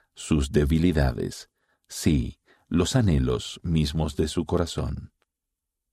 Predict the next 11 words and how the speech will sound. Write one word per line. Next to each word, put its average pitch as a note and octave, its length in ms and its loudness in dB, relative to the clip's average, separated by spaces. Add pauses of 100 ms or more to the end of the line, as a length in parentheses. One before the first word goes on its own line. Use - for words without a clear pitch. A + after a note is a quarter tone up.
(500)
Y G2 120 2
luego A2 360 4
escuchen. - 800 -2 (1000)
Anoten C3+ 560 4
las C#2+ 220 0
ideas D2 480 2
que D#2+ 160 0
acuden D2 460 2
a D2+ 60 -2
su - 140 -2
mente. E2 540 0